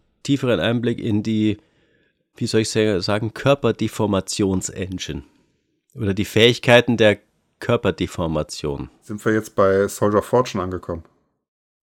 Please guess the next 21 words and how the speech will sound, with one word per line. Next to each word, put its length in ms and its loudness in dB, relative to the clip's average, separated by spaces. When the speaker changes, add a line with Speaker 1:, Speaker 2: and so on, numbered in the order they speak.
Speaker 1:
Na, 140 -2
ich 120 -8
glaub, 260 0
weit 280 2
drüber 200 0
hinaus. 500 -4
Speaker 2:
Oh 180 -18
boy. 300 -8
Speaker 1:
Also 160 0
ich 40 -4
Speaker 2:
Bisschen 60 2
Speaker 1:
mein, 300 0
Speaker 2:
Ich, 240 -14
Speaker 1:
Die 80 4
Speaker 2:
ich 40 6
Speaker 1:
wird 140 2
schon 120 6
was 180 6
können. 480 0
Speaker 2:
Ja, 120 -2
ja. 380 -2